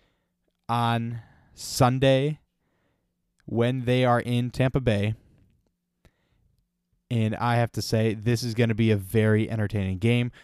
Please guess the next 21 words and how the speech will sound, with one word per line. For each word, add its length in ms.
The 80
line 340
is, 320
of 240
course, 260
in 160
favor 320
of 80
Tampa 280
Bay 280
in 140
negative 340
one 180
seventy-five. 600
Over 340
under 240
is 160
five 500
and 120
a 80
half. 520